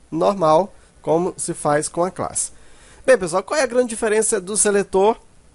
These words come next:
I D para a classe, seletor de classe? O seletor de classe, ele é mais diversificado. Então, por exemplo, se você, é, se você cria uma classe, vamos supor que você tenha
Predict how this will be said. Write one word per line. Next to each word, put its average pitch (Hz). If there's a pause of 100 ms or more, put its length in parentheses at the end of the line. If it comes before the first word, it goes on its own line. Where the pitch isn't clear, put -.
(120)
I 160
D 180
para 196
a 190
classe, 139
seletor 160
de 170
classe? 110 (520)
O 262
seletor 254
de 151
classe, 170
ele 202
é 208
mais 190
diversificado. 147 (400)
Então, 214
por 233
exemplo, 127
se -
você, 214
é, 156
se -
você 202
cria 208
uma 208
classe, 131
vamos 190
supor 220
que -
você 170
tenha 180